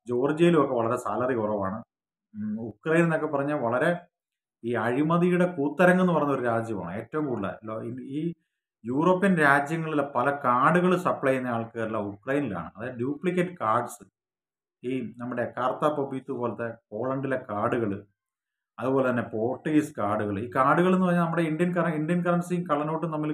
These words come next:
കണ്ടു കഴിഞ്ഞാൽ തിരിച്ചറിയാനായിട്ട് ഭയങ്കര ബുദ്ധിമുട്ടില്ല. അതേ രീതിയിൽ വളരെയധികം സമാനതകൾ പുലർത്തുന്ന, അതായത് ഒരു ഒഫീഷ്യലിന് മാത്രമേ ഇത് കണ്ടെത്താൻ പറ്റുള്ളൂ, അത്ര രീതിയിൽ ഇമിറ്റേറ്റ് ചെയ്ത് ഉണ്ടാക്കുന്ന ആൾക്കാരാണ് ഈ ഉക്രൈൻസ്. പോളണ്ടുമായിട്ടും മറ്റുള്ള യൂറോപ്യൻ കൺട്രീസും ഒക്കെ ആയിട്ട്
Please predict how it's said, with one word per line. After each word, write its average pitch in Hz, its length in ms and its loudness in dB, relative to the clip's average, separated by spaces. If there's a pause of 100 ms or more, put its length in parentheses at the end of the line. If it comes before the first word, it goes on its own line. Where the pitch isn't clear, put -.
കണ്ടു 139 160 -2
കഴിഞ്ഞാൽ 143 240 -2
തിരിച്ചറിയാനായിട്ട് 147 600 -2
ഭയങ്കര 131 240 -4
ബുദ്ധിമുട്ടില്ല. 117 400 -10 (400)
അതേ 170 260 6
രീതിയിൽ 190 260 6 (140)
വളരെയധികം 175 600 4 (100)
സമാനതകൾ 156 560 0
പുലർത്തുന്ന, 127 380 -6 (500)
അതായത് 131 200 -2
ഒരു 160 120 0
ഒഫീഷ്യലിന് 190 580 4
മാത്രമേ 165 320 2
ഇത് 151 120 2
കണ്ടെത്താൻ 156 440 2
പറ്റുള്ളൂ, 104 360 -4
അത്ര - 320 -6 (160)
രീതിയിൽ 170 320 2
ഇമിറ്റേറ്റ് 156 380 -6
ചെയ്ത് 147 160 -4
ഉണ്ടാക്കുന്ന 127 420 -4
ആൾക്കാരാണ് 113 400 -8 (500)
ഈ 143 120 0
ഉക്രൈൻസ്. 143 460 0 (100)
പോളണ്ടുമായിട്ടും 139 720 0
മറ്റുള്ള 135 240 -2 (100)
യൂറോപ്യൻ 143 400 -2
കൺട്രീസും 131 380 -4
ഒക്കെ 123 140 -10
ആയിട്ട് 123 140 -6